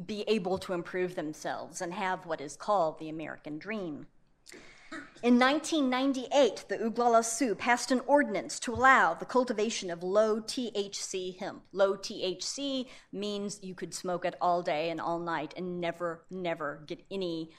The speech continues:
um, psychoactive benefit from it.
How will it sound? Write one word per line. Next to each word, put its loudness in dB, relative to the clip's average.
um, 0
psychoactive -4
benefit -4
from -10
it. -12